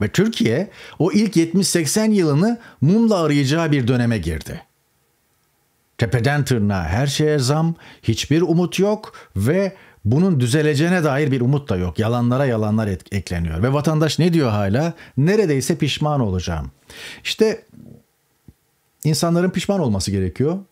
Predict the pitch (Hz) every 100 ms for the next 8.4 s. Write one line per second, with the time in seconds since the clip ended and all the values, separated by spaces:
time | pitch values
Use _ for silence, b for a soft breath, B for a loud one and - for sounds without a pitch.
0 | _ 117 127 131 131 135 131 151 170 -
1 | B B B - 160 196 156 147 139 117
2 | 127 120 120 117 113 117 117 110 104 95
3 | 101 92 95 95 127 135 135 - 135 147
4 | - B B - 107 160 165 - b b
5 | b b b 110 110 107 - 131 160 180
6 | 120 - 131 120 156 131 120 - 123 117
7 | 123 123 - 117 - 127 127 110 113 113
8 | - 131 139